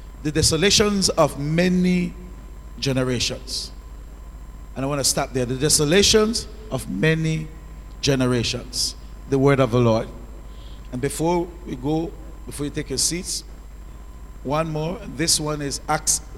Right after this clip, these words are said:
thirteen, Acts thirteen. So Acts chapter thirteen, beginning with the very first verse. Acts thirteen.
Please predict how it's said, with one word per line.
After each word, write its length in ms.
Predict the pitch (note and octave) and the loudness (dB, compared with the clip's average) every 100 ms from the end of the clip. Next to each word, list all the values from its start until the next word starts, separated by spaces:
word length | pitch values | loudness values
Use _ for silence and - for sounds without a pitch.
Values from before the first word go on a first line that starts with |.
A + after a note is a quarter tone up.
| - | -6
thirteen, 560 | E3+ E3 - F3+ F#3+ G3+ - - - - - - - - - - - - - - - | -2 -2 -2 -6 -6 -8 -14 -16 -14 -14 -14 -16 -16 -16 -16 -16 -16 -16 -16 -16 -12
Acts 240 | - - - | -10 -2 -2
thirteen. 440 | D3 C3+ C#3+ E3 F#3+ - - - - - - - - - - - - | 0 -2 -4 -8 -10 -16 -16 -16 -16 -16 -16 -16 -16 -16 -16 -16 -14
So 120 | - A2 | -12 -6
Acts 220 | C#3 - | -4 -2
chapter 220 | - - | -4 -4
thirteen, 500 | A2+ D3 D3+ D3+ D#3+ - - - - - - - - - - - - - - - - - | -2 -2 -2 -4 -8 -10 -14 -14 -16 -14 -14 -16 -16 -16 -16 -16 -16 -14 -14 -14 -14 -8
beginning 300 | B2 B2 D3+ | -4 -2 -2
with 80 | D#3 | -2
the 60 | C#3 | -2
very 180 | C#3+ | -2
first 440 | D3 D3+ C3+ - - - | -2 -6 -4 -6 -8 -8
verse. 380 | C3 C3+ - - - - - - - - | -6 -6 -8 -10 -14 -16 -14 -14 -10 -4
Acts 360 | C3+ - - - - - - - | -4 -2 -6 -6 -14 -14 -16 -12
thirteen. 440 | - C3 C#3+ D3 | -6 -6 -6 -10